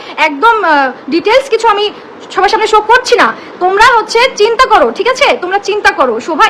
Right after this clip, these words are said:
এমনি এমনি চিল্লাচ্ছে না, শোভা এমনি এমনি কথা বলছে না, সবার কাছে যথেষ্ট এভিডেন্স আছে বলেই কিন্তু শোভা কথা বলছে। হ্যাঁ, আমার কিন্তু তোমাদের ফ্যান বেস নেই, তোমাদের মতো ফ্যান বেস,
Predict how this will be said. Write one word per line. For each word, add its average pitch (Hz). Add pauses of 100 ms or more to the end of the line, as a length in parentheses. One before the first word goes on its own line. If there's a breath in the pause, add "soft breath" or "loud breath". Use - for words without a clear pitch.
এমনি 466
এমনি 466
চিল্লাচ্ছে 359
না, 247
শোভা 370
এমনি 370
এমনি 415
কথা -
বলছে 392
না, 226 (200 loud breath)
সবার 370
কাছে 415
যথেষ্ট 330
এভিডেন্স 415
আছে 359
বলেই 370
কিন্তু 392
শোভা 349
কথা 277
বলছে। 359 (220 loud breath)
হ্যাঁ, 440 (100)
আমার 349
কিন্তু 453
তোমাদের 453
ফ্যান 403
বেস 440
নেই, 392
তোমাদের 359
মতো 403
ফ্যান 370
বেস, 381